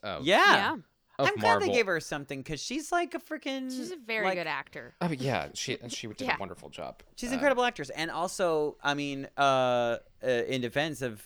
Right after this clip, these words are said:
Speaker 2: their choice to bring her in, um, into the forefront is because, like, she, like, that character was one of the original Avengers.
Speaker 3: Correct. Yeah.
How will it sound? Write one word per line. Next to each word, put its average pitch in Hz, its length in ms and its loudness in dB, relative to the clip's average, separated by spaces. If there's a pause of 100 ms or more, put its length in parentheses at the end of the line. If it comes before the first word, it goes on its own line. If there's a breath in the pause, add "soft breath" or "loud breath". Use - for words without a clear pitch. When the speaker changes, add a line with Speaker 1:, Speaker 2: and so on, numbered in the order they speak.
Speaker 2:
their 117 360 0
choice 101 300 -4
to - 100 -16
bring 98 140 -8
her 95 100 -8
in, 92 240 -10 (140)
um, 95 420 -4 (100)
into 101 220 -6
the 92 80 -10
forefront 98 400 -4
is 95 100 -8
because, 101 460 -6
like, 95 160 -6
she, 113 560 -6 (220)
like, 104 240 -4 (160)
that 104 220 2
character 127 580 -2
was 131 240 -6
one 151 120 -6
of 147 60 -6
the 143 100 -4
original 131 720 -6 (1120)
Avengers. - 640 -2 (120)
Speaker 3:
Correct. - 440 -4 (360)
Yeah. 277 220 -2